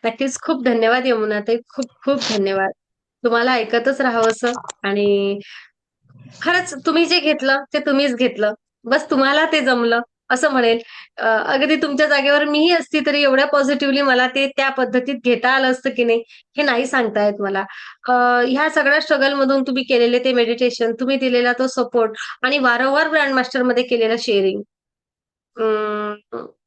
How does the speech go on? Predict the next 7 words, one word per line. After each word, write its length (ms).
तुम्ही 160
स्वतःची 420
केलेली 320
इनर 280
जर्नी, 380
रिव्हर्स 400
जर्नी 400